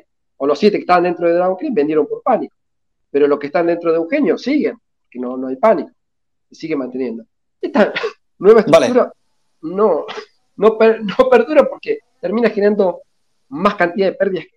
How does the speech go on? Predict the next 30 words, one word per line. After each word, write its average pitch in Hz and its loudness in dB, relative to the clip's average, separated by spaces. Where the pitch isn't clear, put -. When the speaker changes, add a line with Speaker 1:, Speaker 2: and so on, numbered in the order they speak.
Speaker 1:
ganancias. 240 -4
Aparte 175 -2
la, 156 2
la 147 -2
plataforma 160 -4
se 143 -10
lleva 165 0
una 151 -2
cantidad 147 2
fuerte 214 2
de, 131 -6
de, 123 -12
de 131 -8
dinero, 175 4
la 139 0
casa 208 0
se 135 -18
lleva 160 0
un 147 -4
monto 170 -4
importante, 196 -2
y, 165 -8
y 311 -12
bueno, 330 2
y 240 2
eso, 233 0
eso 240 -8
afecta - -8
de 151 0
alguna 147 -4